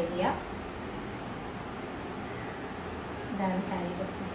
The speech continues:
അടുത്ത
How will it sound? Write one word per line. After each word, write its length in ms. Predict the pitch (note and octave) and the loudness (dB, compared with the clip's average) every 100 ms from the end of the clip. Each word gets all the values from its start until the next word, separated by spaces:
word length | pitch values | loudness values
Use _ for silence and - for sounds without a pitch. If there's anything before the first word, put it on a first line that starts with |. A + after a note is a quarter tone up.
| - - - - - - - - - - - - - - - - - - - - - - - - - - - - - - - - - F#3 - - - - - F3+ | -4 -4 -4 -4 -4 -4 -4 -4 -4 -4 -4 -4 -4 -4 -4 -2 -2 -2 -2 -4 -4 -4 -4 -4 -4 -4 -4 -4 -4 -4 -4 -4 -4 -4 -4 -4 -2 -2 -4 -4
അടുത്ത 180 | - | 0